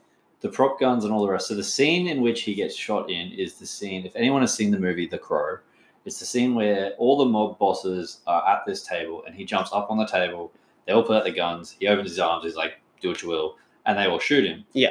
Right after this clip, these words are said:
Speaker 1: That is the same, like, that scene.
Speaker 2: Yep.
Speaker 1: He dies in that scene. They kept the scene.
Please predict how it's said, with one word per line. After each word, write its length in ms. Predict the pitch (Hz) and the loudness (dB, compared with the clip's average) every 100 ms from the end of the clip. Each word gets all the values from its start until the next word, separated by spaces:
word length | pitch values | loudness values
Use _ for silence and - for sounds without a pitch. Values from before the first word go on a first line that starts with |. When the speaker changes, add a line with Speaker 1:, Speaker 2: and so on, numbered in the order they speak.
| 104 | 4
Speaker 1:
That 220 | 127 175 | 4 8
is 260 | 180 143 - | 6 4 0
the 200 | 147 165 | -6 -4
same, 560 | 156 - 147 151 160 110 | -4 -2 0 0 -2 -2
like, 240 | 113 - | -4 2
that 240 | 135 151 - | 2 2 0
scene. 560 | - 143 165 220 220 _ _ | 0 2 4 0 -2 _ _
Speaker 2:
Yep. 340 | 127 - - _ | 2 2 2 _
Speaker 1:
He 180 | - 131 | 2 4
dies 360 | 120 117 107 95 | 6 6 6 2
in 100 | 92 | -4
that 240 | 87 87 | -6 -8
scene. 240 | 101 95 92 | -8 -6 -4
They 100 | 95 | -4
kept 300 | - 107 - | -2 -4 -4
the 80 | |
scene. 300 | - 92 87 | -8 -8 -10